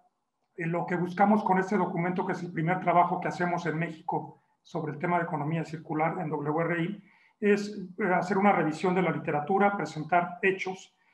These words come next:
eh, especialmente útiles para la implementación de acciones.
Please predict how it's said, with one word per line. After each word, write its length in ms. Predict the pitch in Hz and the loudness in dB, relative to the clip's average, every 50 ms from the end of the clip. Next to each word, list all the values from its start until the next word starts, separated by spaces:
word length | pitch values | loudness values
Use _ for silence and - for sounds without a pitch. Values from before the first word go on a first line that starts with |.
| _ _ _ _ _ _ - | _ _ _ _ _ _ -2
eh, 220 | 196 175 185 180 175 | 0 0 0 0 -2
especialmente 840 | 185 - - - 175 - - 202 190 190 202 196 196 196 - 208 | -4 -4 -2 -6 -6 -2 0 0 0 2 0 0 -2 0 0 2
útiles 460 | 190 185 202 196 196 190 170 180 175 - | 2 2 2 0 0 -2 -2 -2 -4 0
para 240 | - 160 160 156 | 0 2 2 2
la 80 | 151 151 | 2 2
implementación 680 | 151 143 - 151 147 147 143 147 147 143 - 170 160 | -2 -2 -4 -4 -4 -4 -4 -4 -4 -4 -4 -4 -4
de 80 | 160 151 | -4 -4
acciones. 540 | - - - 180 160 139 123 131 - - | -6 -4 -4 -4 -4 -4 -6 -8 -12 -16